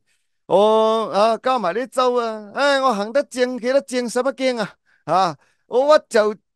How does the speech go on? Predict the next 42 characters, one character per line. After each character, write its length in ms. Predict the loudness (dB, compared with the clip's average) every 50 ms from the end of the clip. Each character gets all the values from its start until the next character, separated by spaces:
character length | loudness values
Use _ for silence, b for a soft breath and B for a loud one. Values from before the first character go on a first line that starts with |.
| _ -4 -2 0 0 0 -2 -4 _ -4
即 80 | -2
係 180 | -2 2 2 0
屈 80 | 0 0
就 280 | -2 0 0 0 0
啫， 340 | 0 0 0 0 -2 -8 -8
啊， 240 | -6 -4 -4 -4 -4
我 220 | -4 -2 -2 -2
屈 60 | -2 -2
就 180 | -2 -2 -2 -2
住 140 | -6 -4 -2
喺 140 | -2 -2 -2
呢 80 | -2
間 180 | -2 -2 -2 -2
公 220 | -6 -6 -6 -6 -6
屋 80 | -8 -6 -2
啫， 160 | 0 0 0
夠 320 | 2 2 2 4 2 0
富 140 | -4 -8 -10
人 340 | -10 -6 -4 -4 -4 -4 -4
咁 320 | -2 -2 -2 -2 -4 -6
細， 240 | -4 -4 -4 -4 -4 -6
我 60 | -2
都 160 | -2 -2 -2
唔 80 | -4 -8
知 340 | -4 -2 0 0 0 0
你 60 | -2 -4
哋 60 | -4
當 200 | -4 -4 -2 -2
係 200 | -4 -4 -6 -6
條 180 | -8 -8 -8
命 260 | -6 -6 -6 -8 -8 -4
根 220 | -4 -4 -4 -4
嘅 140 | -8 -10 -8
咩， 140 | -8 -10 -8
咩， 240 | -8 -8 -10 -10 -10
咩 340 | -10 -8 -6 -4 -4 -4 -6
噉 60 | -6 -8 -10
樣 80 | -8 -6
啊？」 240 | -2 -2 -2 -2 -4 b b b b b b b b
哇， 440 | -16 -14 -14 -12 -14 -14 -16 -16 -18 -14
真 160 | -14 -12 -12
係 260 | -10 -12 -12 -12 -16